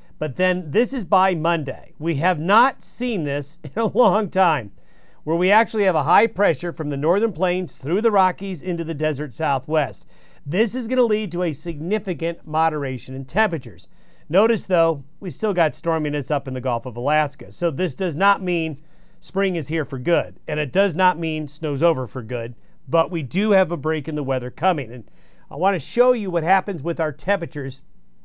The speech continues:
going from today and going into early next week. So here's the temperature anomaly where you see the purple, twenty to thirty degrees or more below average. So you can see the big contrast from the warm in the Midwest and the cold out west. So this is today,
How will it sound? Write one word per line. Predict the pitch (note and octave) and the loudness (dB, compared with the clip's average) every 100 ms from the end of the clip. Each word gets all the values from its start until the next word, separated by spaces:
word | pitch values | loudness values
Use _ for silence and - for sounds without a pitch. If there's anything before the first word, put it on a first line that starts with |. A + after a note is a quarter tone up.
| - - - C3 | -18 -18 -14 -2
going | D#3+ G#3 B3+ A#3 | 4 8 8 4
from | G3 F#3+ F#3+ | 2 0 0
today | C#3+ D3+ C#3+ A#2+ A2+ B2+ - - - - - | -6 -2 0 0 -2 -6 -12 -18 -18 -14 -6
and | D#3+ C3+ | -4 2
going | E3+ F#3 G3 G3 | 2 4 0 -2
into | F3+ D#3+ D#3+ D#3+ | -4 -2 -4 -4
early | D#3 C#3+ C#3+ | -4 -4 -4
next | B2+ B2 A#2+ - | -4 -6 -8 -8
week. | D3+ C#3 - - - - - | -4 -4 -6 -16 -20 -20 -8
So | D#3+ D#3 | -2 0
here's | G#3 C#4+ | 2 0
the | A#3 | -2
temperature | A#3+ A#3+ A#3 F#3+ A3+ | 0 0 0 -2 -2
anomaly | G#3+ G3 G3 G3 G3+ G3 | 4 4 4 0 -4 -6
where | C#3+ | -6
you | D3+ | -6
see | D3 - G3 | -4 -6 -4
the | F#3 | -4
purple, | G3+ D#3+ E3+ - E3 F3 - | -4 0 0 0 -4 -4 -8
twenty | D#3 E3 F3 F3+ | -2 0 0 -2
to | D#3+ | -6
thirty | - F3 F3+ F3+ | -4 -2 -2 -4
degrees | D#3 D#3 E3 D3 | -4 -2 -2 -4
or | |
more | D3 D3 D3+ | -4 -2 -2
below | C#3+ C#3+ C#3+ | 0 0 2
average. | D3 D3+ D#3 C3+ - - - - | 2 0 -2 -6 -14 -18 -18 -10
So | E3+ | -6
you | D#3+ | -4
can | D#3 | -4
see | C3 G#3+ | -2 -2
the | G3 | 0
big | E3+ F3 | -2 -2
contrast | - F#3+ G3 F3 D3 D#3 - | -2 2 2 2 -2 -2 -4
from | D3+ C#3 | -6 -4
the | |
warm | C3+ D#3 F3+ E3+ | 0 2 2 0
in | |
the | C#3+ | -4
Midwest | C#3 B2+ F#3 F3+ - - - - - | -4 0 2 2 -2 -16 -20 -18 -8
and | D3+ | -6
the | D3 | -2
cold | D#3 D#3 C#3 | -2 0 0
out | B2+ A#2+ | -2 0
west. | D#3+ D3+ - - | 2 2 -2 -12
So | C3+ | -8
this | E3+ B2+ | -6 -8
is | B2+ | -10
today, | C3+ C3+ A3 A#3 B3+ | -4 4 6 4 0